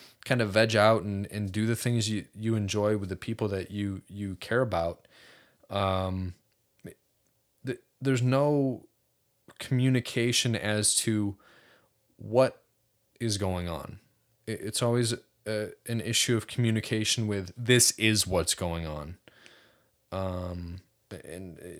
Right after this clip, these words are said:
uh, we, we, we see people that we walk by on the street and we try to analyze them and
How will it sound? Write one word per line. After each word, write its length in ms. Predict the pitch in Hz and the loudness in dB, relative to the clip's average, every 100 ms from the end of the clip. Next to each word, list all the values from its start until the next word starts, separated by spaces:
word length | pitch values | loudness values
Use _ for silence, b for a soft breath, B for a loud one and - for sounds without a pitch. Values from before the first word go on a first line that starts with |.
| - - | -18 -12
uh, 40 | 127 98 104 78 | -10 -8 -10 -10
we, 240 | 123 127 113 | -4 -4 -4
we, 320 | 110 127 117 | -4 -2 -4
we 240 | 92 123 | -4 -4
see 800 | 117 - 156 156 147 127 117 107 - _ - | -2 0 0 0 0 0 -2 -6 -10 _ -6
people 400 | - 151 127 110 | -2 0 2 2
that 160 | 101 | 0
we 140 | 90 101 | -2 -4
walk 400 | 107 117 113 - | 0 2 0 0
by 360 | 117 110 110 | 0 0 -2
on 140 | 104 98 | -4 -2
the 80 | |
street 540 | 95 - - 117 113 82 | 0 0 0 0 -2 -2
and 120 | 104 | -4
we 100 | 98 | -6
try 240 | - 110 | -2 -2
to 60 | 104 | 0
analyze 640 | 87 98 101 101 95 95 | -2 -2 -2 -4 -4 -6
them 160 | 104 101 | -6 -6
and 240 | 95 92 | -6 -8